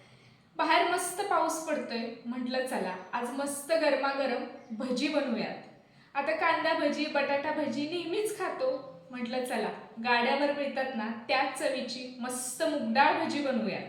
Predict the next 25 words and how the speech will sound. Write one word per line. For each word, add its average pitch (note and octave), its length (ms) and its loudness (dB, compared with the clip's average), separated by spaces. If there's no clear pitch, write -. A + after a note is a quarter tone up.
आता D4+ 160 -2
ही F#4+ 100 2
मुगडाळ E4 520 2
भजी D#4 160 -4
बनवत C#4 380 -2
असताना A3+ 500 -2
आपण C4+ 260 -6
यामध्ये C4 600 -2
सोडा C#4 320 2
घालणार D#4 460 2
नाहीये, B3+ 600 -6
तांदळाचं C4 480 -2
पीठ F4+ 420 0
घालणार C#4+ 360 2
नाहीये. A3+ 600 -4
आता - 140 -6
गाड्यावर E4+ 520 4
मिळतात E4+ 300 0
त्याच D4+ 420 -2
चवीची C#4 360 -6
मस्त D4+ 460 -6
कुरकुरीत F#4 800 4
अशी E4 260 -2
मुगडाळ D#4 480 2
भजी D4 240 -2